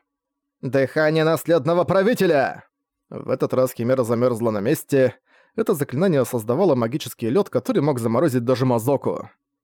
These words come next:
Так я могла не беспокоиться об устойчивости химер к магии. Изначально это заклинание еще и разбивало замороженного противника на кусочки, но я модифицировала его немного,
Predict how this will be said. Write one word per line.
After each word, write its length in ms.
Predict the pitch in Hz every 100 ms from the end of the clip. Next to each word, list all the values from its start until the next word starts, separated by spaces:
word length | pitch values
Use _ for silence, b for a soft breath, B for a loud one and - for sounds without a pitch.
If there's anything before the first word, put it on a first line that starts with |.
| _ _
Так 240 | 135 175
я 80 | 170
могла 260 | 143 135 160
не 100 | 139
беспокоиться 680 | 117 - 117 202 170 -
об 100 | 120
устойчивости 640 | 113 - 202 - 135 - 123
химер 260 | 139 143
к 80 | -
магии. 580 | 143 139 110 90 - 120 _ _ _ _ _ _ -
Изначально 540 | 113 120 - 131 127
это 100 | 117
заклинание 440 | 113 120 123 123
еще 200 | 117 -
и 80 | 127
разбивало 440 | 120 107 117 131 127
замороженного 540 | 120 117 123 113 120
противника 480 | 113 113 131 123 117
на 100 | 104
кусочки, 640 | 107 170 170 - 135 120 _ _
но 160 | - 233
я 80 | 190
модифицировала 720 | 156 147 151 - 202 117 113
его 180 | 113 117
немного, 520 | 110 120 170 131 120